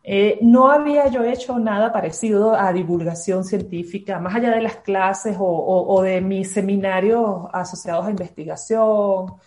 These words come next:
o, eh, los tweets que pongo sobre ciencia que comparto de lo que hacen mis compañeros, algunos hilos, pero nada parecido a divulgación científica,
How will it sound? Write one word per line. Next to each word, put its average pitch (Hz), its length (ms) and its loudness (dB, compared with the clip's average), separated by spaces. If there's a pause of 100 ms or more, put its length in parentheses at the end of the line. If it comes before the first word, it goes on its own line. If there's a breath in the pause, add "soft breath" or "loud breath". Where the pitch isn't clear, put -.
(360 loud breath)
o, 285 480 6
eh, 208 340 4
los 190 260 2
tweets 202 360 0
que 262 120 0
pongo 214 460 2
sobre 180 320 -4
ciencia 185 460 -4
que 196 100 -8
comparto 170 420 -6
de 196 80 0
lo 180 80 0
que 180 80 -10
hacen 190 220 -8
mis 185 120 -10
compañeros, 208 760 -6
algunos 175 480 -10
hilos, 214 640 -4
pero 214 180 2
nada 233 380 4
parecido 233 680 0
a 202 220 -2
divulgación 190 1080 -2
científica, 165 840 -14